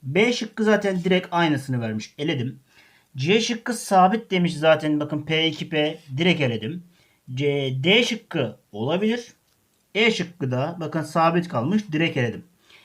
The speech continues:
Peki A mı D mi? Şimdi burada bir işlem yapmam lazım. Şimdi sıfırda başlangıçtan sıfırdan sabit olduğu için düzgün bir şekilde artıp iki P'ye gelmiş. E, birinci kısım olabilir. Bakın bunda şöyle artarak gitmiş.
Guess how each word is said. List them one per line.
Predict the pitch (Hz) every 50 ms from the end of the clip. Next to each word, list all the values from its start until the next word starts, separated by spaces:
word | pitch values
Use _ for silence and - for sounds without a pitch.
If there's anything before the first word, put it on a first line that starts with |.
| _ _ -
Peki | 202 214 208 196 - -
A | 165 180 208 233 220
mı | 180 196 240 262 226 175 135
D | 151 147 135 110
mi? | 104 92 90 - - _ _ -
Şimdi | 139 - 214 208 190
burada | 202 247 233 214 208 160
bir | 156 147 131 120 117 _ -
işlem | 135 - - 156 139 127 123
yapmam | 120 120 120 120 113 113 113 113
lazım. | 110 113 127 156 208 262 - _ _ _ _ _ _ _ _ _ _ _ _
Şimdi | - - 285 262 214
sıfırda | - - - 302 302 302 294 269 220 226 247 220 214
başlangıçtan | 233 233 226 - 247 254 254 240 220 - 226 220
sıfırdan | 214 - - 269 - 247 208 180 180 277 294 - - _ _ _
sabit | - - - - 196 196 202 214 277 220 -
olduğu | 247 240 233 214 254 240 220
için | - - 170 165 160 156
düzgün | 160 202 220 214 208 233 277 269 254
bir | 226
şekilde | 196 202 190 180 185 175 175
artıp | 175 175 180 175 - 233 214
iki | 220 208 - 208
P'ye | - 196 190 185 175
gelmiş. | 160 135 120 110 110 107 -
E, | 135 127 139
birinci | 147 147 156 170 170 180 175
kısım | 180 180 180 196 196
olabilir. | 196 202 190 151 147 170 175 - - _ _ _ _ _ _ _ _ _ -
Bakın | 175 175 175 190 185 180
bunda | 208 226 196 160 151 165 196 220 208 - -
şöyle | - - - 180 160 147 156 180 - -
artarak | - 156 160 - 151 - 190 185 165 143 127 -
gitmiş. | 123 117 - 110 110 - - -